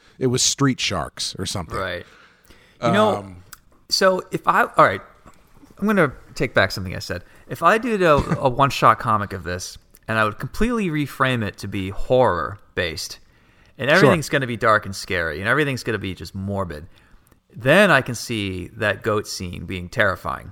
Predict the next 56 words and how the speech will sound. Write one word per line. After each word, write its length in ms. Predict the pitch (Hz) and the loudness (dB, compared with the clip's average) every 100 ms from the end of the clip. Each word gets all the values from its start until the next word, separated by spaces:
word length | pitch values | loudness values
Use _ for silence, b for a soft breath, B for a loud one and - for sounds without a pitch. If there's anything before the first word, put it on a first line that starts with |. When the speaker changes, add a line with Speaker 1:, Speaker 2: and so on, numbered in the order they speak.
| - b b b | -20 b b b
Speaker 2:
But 300 | 165 151 143 | 6 6 4
when 100 | 151 | -4
you 100 | 160 | 0
have 180 | 165 190 | 4 4
a 40 | 160 | 4
goat 220 | 143 139 | 2 4
go, 140 | 110 | 0
"Bah," 460 | - 147 160 160 156 147 | 0 0 0 0 0 0
man, 360 | 131 113 110 | 0 0 0
that 120 | 123 135 | 0 -2
just 260 | 131 - | -6 -6
kills 360 | - 147 127 - | 0 0 0 -2
the 80 | 113 | -2
illusion. 320 | 113 98 90 | -2 -4 -4
Like, 120 | - | -4
it 60 | 123 | 0
has 180 | 143 - | 0 -2
to 60 | |
be 100 | 123 | -6
a 40 | 110 | -2
comic 380 | 113 98 90 | 0 0 2
for 60 | 190 | 6
Speaker 1:
Oh, 140 | 208 | 6
Speaker 2:
it 40 | 135 | 6
to 60 | |
Speaker 1:
yeah, 120 | 156 101 | 2 2
Speaker 2:
work, 160 | 90 | -2
I 20 | 104 | -4
Speaker 1:
no. 140 | 101 | -4
Speaker 2:
think. 220 | 78 - b b b b | -6 -14 b b b b
And 160 | 135 143 | -6 -6
you 60 | |
drawing, 380 | 143 160 185 190 | 0 2 2 2
like 160 | 156 131 | 2 4
Speaker 1:
I, 340 | 151 175 143 | 4 6 4
I 40 | 165 | 4
think, 300 | 208 185 151 | 0 0 0
uh, 420 | 127 110 101 98 - | 2 0 -2 -6 -4
I 100 | 143 | -2
think 140 | 214 190 | 0 -2
you 80 | |
play 180 | - 156 | 2 2
it 60 | 131 | 2
for 100 | - | -2
comedy, 560 | - 127 139 98 73 _ _ | 2 4 4 0 -8 _ _
eh, 440 | 85 - 135 113 113 120 - | -20 -12 -6 -6 -6 -10 -6
and 120 | 120 | -6
it 100 | 104 | -2
works 320 | 113 104 - - | 4 6 6 4
better 240 | 110 104 | -2 -2
than 120 | 90 | -4
horror, 400 | 87 107 98 80 - | 0 2 2 -2 -8
honestly. 440 | 92 85 73 73 _ 135 | -8 -8 -12 -16 _ 4
Speaker 2:
Oh, 120 | 143 | 6
yeah? 240 | 143 202 | 8 6
Speaker 1:
Oh, 60 | 214 | 4